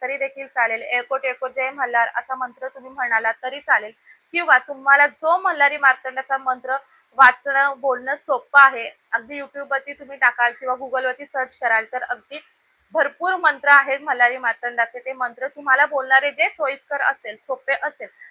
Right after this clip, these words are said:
ते मंत्र एक घ्या आणि तो मंत्र एकशे आठ वेळा म्हणत तुम्हाला हरिद्रार्चन भंडाऱ्याने करायचं आहे. अशा प्रकारे ही सेवा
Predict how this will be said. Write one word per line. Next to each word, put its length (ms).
ते 60
मंत्र 260
एक 280
घ्या 160
आणि 180
तो 140
मंत्र 280
एकशे 380
आठ 240
वेळा 200
म्हणत 320
तुम्हाला 320
हरिद्रार्चन 760
भंडाऱ्याने 560
करायचं 460
आहे. 200
अशा 180
प्रकारे 340
ही 200
सेवा 300